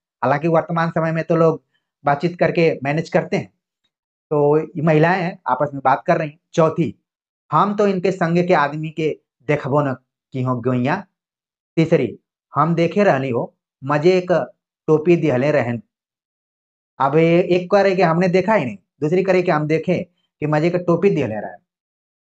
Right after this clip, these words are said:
इस तरह उनकी बेसिर बातें, बेसिर पैर की बातें सुनते सुनते बंशीधर उब उठे।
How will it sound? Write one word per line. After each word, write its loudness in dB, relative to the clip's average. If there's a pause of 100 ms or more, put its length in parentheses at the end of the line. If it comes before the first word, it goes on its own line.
(280)
इस -2
तरह 4
उनकी -2
बेसिर 2
बातें, -2 (560)
बेसिर 2
पैर 2
की -2
बातें 0
सुनते -6
सुनते -6 (300)
बंशीधर -2 (360)
उब 4
उठे। -6